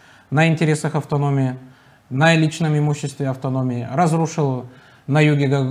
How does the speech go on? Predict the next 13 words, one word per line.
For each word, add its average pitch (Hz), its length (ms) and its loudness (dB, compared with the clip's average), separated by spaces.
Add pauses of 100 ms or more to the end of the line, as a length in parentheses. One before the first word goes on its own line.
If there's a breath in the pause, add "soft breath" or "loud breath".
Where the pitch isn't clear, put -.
(120)
Гагаузии 135 600 2
все 127 200 -2
возможные 147 500 0
колхозы. 131 560 -4 (1000 loud breath)
Украдено 147 520 4
было 139 220 2
огромное 156 360 2
количество 143 400 -2
денежных 135 420 -2
средств, 147 400 -6 (240)
построена 147 520 0
целая 143 300 -2
бизнес-империя. 135 880 -2